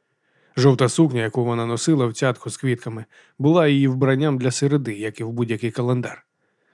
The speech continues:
Вона вицвіла з часів Мішина, як і все інше. «Я вірю, що ти виріс», сказала вона, посміхаючись йому. Її голос був ледь чутним, і він згадав, як вона заспокоювала навіть наймолодших, щоб вони могли чути, що говориться.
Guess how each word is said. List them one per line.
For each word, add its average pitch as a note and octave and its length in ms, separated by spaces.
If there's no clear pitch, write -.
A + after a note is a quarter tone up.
Вона C#3 220
вицвіла B2+ 460
з G#2 80
часів A#2+ 360
Мішина, A#2 420
як A2+ 180
і B2 40
все B2+ 220
інше. A#2 360
«Я G#3 260
вірю, G#3 320
що F#3+ 240
ти G3 120
виріс», F#3+ 520
сказала A#2+ 460
вона, A2+ 220
посміхаючись A2 760
йому. A#2+ 200
Її C3 180
голос C3 340
був B2+ 200
ледь B2+ 180
чутним, A#2 380
і C#3 60
він C#3+ 160
згадав, C3+ 380
як A2 180
вона A#2+ 200
заспокоювала A#2 760
навіть A#2+ 340
наймолодших, C#3 640
щоб - 160
вони A#2+ 200
могли A#2 320
чути, C3 420
що - 240
говориться. A2 560